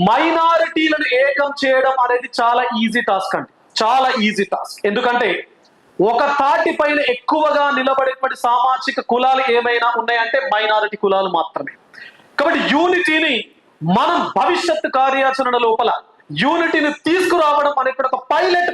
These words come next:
ప్రాజెక్టును మైనారిటీ కాస్ట్ నుంచి మాత్రమే మనం స్టార్ట్ చేస్తే రిజల్ట్ అనేది పాజిటివ్ గా ఉంటది అని చెప్పేసి నేను నమ్ముతున్నాను. ఎందుకంటే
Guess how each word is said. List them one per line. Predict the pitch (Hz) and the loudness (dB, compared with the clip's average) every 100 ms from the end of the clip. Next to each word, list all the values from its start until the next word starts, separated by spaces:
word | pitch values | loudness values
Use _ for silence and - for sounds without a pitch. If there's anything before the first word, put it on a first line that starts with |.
| 285 | 0
ప్రాజెక్టును | 262 269 269 269 247 196 - _ _ 156 175 | 0 0 -2 -2 0 -2 -4 _ _ -4 0
మైనారిటీ | 226 277 285 294 285 285 277 - | 0 0 2 2 0 -2 -2 0
కాస్ట్ | 240 240 240 247 | 0 0 -2 -2
నుంచి | 220 220 220 202 | -2 -2 0 0
మాత్రమే | 214 - 214 208 202 | 0 0 -2 -2 -2
మనం | 208 - | -4 -4
స్టార్ట్ | 202 196 202 | -2 0 0
చేస్తే | 202 202 185 160 - _ - 208 | 0 0 -2 -2 -8 _ -2 0
రిజల్ట్ | 190 320 320 320 269 | 0 2 2 2 2
అనేది | 240 240 - 233 | 0 -2 -4 0
పాజిటివ్ | 247 269 277 269 240 | 2 2 0 -2 0
గా | - 214 | 0 0
ఉంటది | 214 226 226 | 0 0 0
అని | 208 208 | -2 -2
చెప్పేసి | 208 196 196 170 - - - | -2 -2 0 -4 -6 -10 -2
నేను | 196 220 170 180 - 190 | 0 2 0 -2 -2 -2
నమ్ముతున్నాను. | 196 - 151 120 - _ _ 185 | 0 -2 -2 -4 -4 _ _ -2
ఎందుకంటే | 220 226 233 180 - | 0 0 0 0 -4